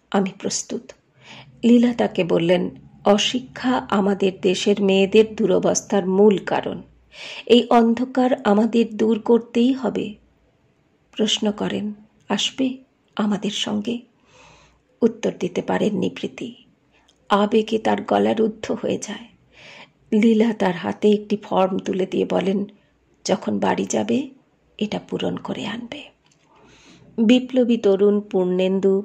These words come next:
প্রায়ই আসতেন প্রীতিদের বাড়িতে। প্রীতি তাকে দাদা বলে ডাকতেন। লীলা রায়ের দেওয়া ফর্মটা নিয়ে দাদার সঙ্গে পরামর্শ করার কথা ভাবছিলেন প্রীতি।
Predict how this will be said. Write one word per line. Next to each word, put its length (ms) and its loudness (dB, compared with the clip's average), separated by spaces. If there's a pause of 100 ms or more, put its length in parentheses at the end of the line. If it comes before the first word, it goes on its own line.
(100)
প্রায়ই 400 2
আসতেন 440 -2
প্রীতিদের 520 -4
বাড়িতে। 480 -4 (600)
প্রীতি 300 0
তাকে 280 -2
দাদা 360 0
বলে 240 -2
ডাকতেন। 560 -8 (500)
লীলা 360 6
রায়ের 380 4
দেওয়া 260 2
ফর্মটা 560 -2
নিয়ে 400 0 (400)
দাদার 380 4
সঙ্গে 380 0
পরামর্শ 600 0
করার 420 -2
কথা 260 -4
ভাবছিলেন 680 -4
প্রীতি। 440 -8